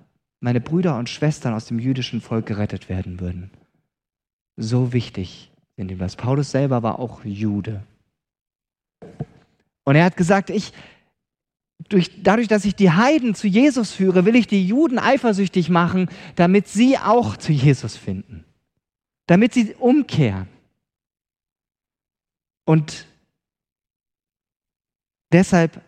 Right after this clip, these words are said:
heißt nicht automatisch, weil Israel erwählt ist und erwählt bleibt, dass alle Juden in den Himmel kommen.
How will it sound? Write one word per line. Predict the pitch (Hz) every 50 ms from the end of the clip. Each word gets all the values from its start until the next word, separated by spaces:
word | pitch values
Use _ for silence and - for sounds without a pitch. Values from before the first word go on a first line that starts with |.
| _ - -
heißt | 165 180 202 208 - - -
nicht | 185 196 - - 120
automatisch, | 165 165 170 - 156 147 147 143 156 165 - - 175 180 - - - - _ _ _ _ _ _ _ _ _ _ _ _ _ _ _ _ _ _ _ _ _ _ _ _ _ _
weil | - 127 131 135 139 - _ _ _ _ _ _ _ _
Israel | - 143 170 165 - - 156 143 143 143 139 131 - -
erwählt | 123 120 113 127 127 127 127 -
ist | - 139 160 165 - -
und | 147 131 -
erwählt | - 110 117 113 110 107 -
bleibt, | - 117 110 113 127 151 - -
dass | - 135 -
alle | - - 113 117
Juden | 123 120 135 139 135 135 123
in | 120 120
den | 123 120
Himmel | 117 123 120 104 98
kommen. | - - - 92 90 85 -